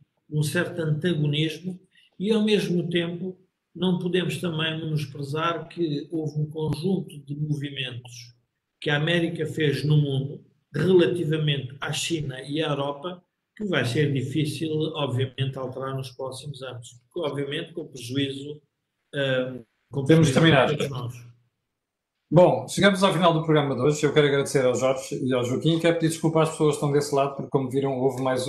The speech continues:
Speaker 2: mais, mais uma tradicional interrupção. É-nos absolutamente alheio. Quero também recordar para o final que este programa tem ajuda de produção do Grupo Sendis, que é software de gestão para, para empresas.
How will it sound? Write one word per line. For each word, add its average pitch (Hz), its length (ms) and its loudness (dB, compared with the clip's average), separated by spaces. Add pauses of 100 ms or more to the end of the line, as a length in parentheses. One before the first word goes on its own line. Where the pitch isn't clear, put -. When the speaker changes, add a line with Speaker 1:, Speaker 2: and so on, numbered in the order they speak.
Speaker 2:
mais, 123 400 0
mais 139 240 0
uma 143 180 2
tradicional 131 500 0
interrupção. 156 520 0 (420)
É-nos 151 460 2
absolutamente 160 720 2
alheio. 113 260 0
Quero 170 160 2
também 170 180 0
recordar 160 380 0
para 156 80 2
o 151 40 2
final 175 360 0
que 185 100 -2
este - 140 -4
programa 185 400 0
tem 180 140 0
ajuda 156 260 2
de 156 80 -4
produção 135 420 -4 (400)
do 139 120 -2
Grupo 147 200 0
Sendis, 139 440 -2
que 143 140 -2
é 131 120 -2
software 143 440 -2
de - 60 -8
gestão - 220 -4
para, 120 220 -2
para 127 160 -4
empresas. 107 400 -4